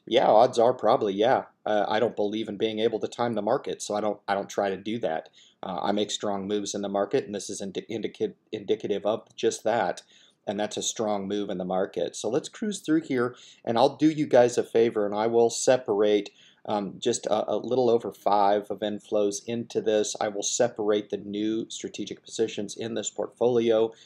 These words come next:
um, from the dollar cost average buys. Uh, so two of the four triple Ds, uh, dr-, uh, the drip program and diversification being the other two. Um, I do not seek out,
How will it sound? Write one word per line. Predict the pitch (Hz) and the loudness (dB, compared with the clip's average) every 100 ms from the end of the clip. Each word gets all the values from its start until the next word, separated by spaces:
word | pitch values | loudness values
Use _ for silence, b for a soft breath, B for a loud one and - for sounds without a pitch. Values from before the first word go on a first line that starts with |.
| B B - | B B -4
um, | 113 107 107 - | -2 -2 -4 -8
from | 120 113 113 | -2 -2 -4
the | 98 | -4
dollar | 101 98 98 | 0 0 -2
cost | - 101 - | -2 -2 0
average | 92 101 123 101 | -4 -4 -8 -2
buys. | 104 101 120 - B B B | 0 2 0 -8 B B B
Uh, | - 98 | -4 -2
so | 95 - | -2 -4
two | - - 127 135 139 | -4 -4 0 0 0
of | 113 | 0
the | 110 | -2
four | - 117 117 120 | 0 4 4 2
triple | - 110 123 | -2 -2 -2
Ds, | 110 104 117 - | -4 -6 -8 0
uh, | 104 101 101 101 | 2 4 2 0
dr-, | 113 - | -6 -4
uh, | 104 98 | -4 -2
the | - | -4
drip | 101 110 - - | 2 0 0 -6
program | - 113 110 107 110 - | -2 -2 0 -2 -4 -4
and | 107 104 | -4 -4
diversification | 101 98 104 - - - 98 - 113 | -6 -4 -4 -4 -10 -2 -4 -2 -6
being | 104 98 | -6 -6
the | 98 98 | -4 -4
other | 127 | -4
two. | - 101 101 131 B B B _ | -6 -4 -2 -4 B B B _
Um, | 101 95 | -8 -6
I | - | -4
do | - 107 101 | -4 -6 -4
not | 101 - | -4 -4
seek | - 104 92 | -6 -6 -2
out, | 92 101 - | 0 0 -4